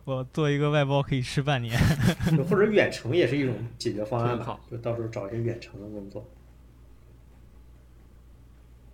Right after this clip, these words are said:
Speaker 1: 呃，还，说实话还是不想工作，因为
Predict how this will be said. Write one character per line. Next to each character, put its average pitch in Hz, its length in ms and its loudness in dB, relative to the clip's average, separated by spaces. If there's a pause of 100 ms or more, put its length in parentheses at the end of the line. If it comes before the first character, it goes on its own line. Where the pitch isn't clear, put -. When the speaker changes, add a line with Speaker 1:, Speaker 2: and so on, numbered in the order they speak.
(140)
Speaker 1:
呃， 127 400 -4 (340)
还， 139 240 2
说 180 160 -2
实 170 100 -6
话 156 80 2
还 127 140 -4
是 156 60 -6
不 151 120 -10
想 117 160 -6
工 120 160 -8
作， 131 260 -10
因 143 120 0
为 151 260 6